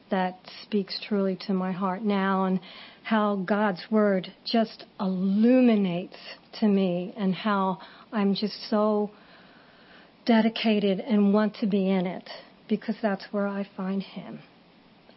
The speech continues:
Why did it take me a little bit long, this long, to get baptized? Well, I had my mom, who was, uh, an Episcopalian, and when my brother first made that step out and he got baptized,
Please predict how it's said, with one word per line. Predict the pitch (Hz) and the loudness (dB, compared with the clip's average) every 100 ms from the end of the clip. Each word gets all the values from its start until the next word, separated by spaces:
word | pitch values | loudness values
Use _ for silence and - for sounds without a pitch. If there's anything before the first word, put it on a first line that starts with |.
| _ _ - | _ _ -6
Why | 180 196 202 214 226 233 | -2 2 2 4 4 4
did | 247 262 | 4 2
it | 254 | 2
take | 269 269 294 | 2 2 2
me | 302 302 | 2 2
a | |
little | 302 302 269 | 2 2 2
bit | 294 | 0
long, | 302 294 302 311 311 | 2 2 2 2 2
this | 302 - | 0 0
long, | 285 285 294 | 2 2 0
to | 302 | -2
get | 302 | -2
baptized? | - 285 285 - 311 320 311 - | 2 2 2 0 0 0 -2 -4
Well, | 214 247 302 311 - - - - - - - - - - - _ - | 0 2 2 0 -8 -20 -20 -20 -20 -18 -18 -18 -20 -20 -20 _ -2
I | 214 | 0
had | 226 262 285 | 2 2 2
my | 302 339 | 4 4
mom, | 302 262 262 277 | 4 4 2 2
who | 240 262 | 4 4
was, | 247 233 - - - 240 | 4 2 -4 -14 -10 -2
uh, | 240 226 - - - - - _ _ - | -2 -2 -10 -18 -20 -20 -20 _ _ -4
an | 202 | 0
Episcopalian, | 214 233 240 - 285 247 226 214 214 220 | 2 2 0 -2 -4 0 2 2 2 2
and | 208 202 | 2 2
when | 196 | 2
my | 190 185 | 0 -2
brother | 180 196 226 240 - | 0 0 0 -2 0
first | 247 233 | -2 0
made | 254 247 233 | 0 2 2
that | 240 240 - | 0 -4 -6
step | 247 240 240 | 0 0 2
out | 214 202 190 - - - - | 2 2 -2 -8 -20 -20 -8
and | 202 170 | -4 0
he | 196 214 | 2 2
got | 220 226 226 | 2 2 2
baptized, | 220 220 - 208 190 190 185 - | 0 0 -2 -4 -2 -2 -6 -10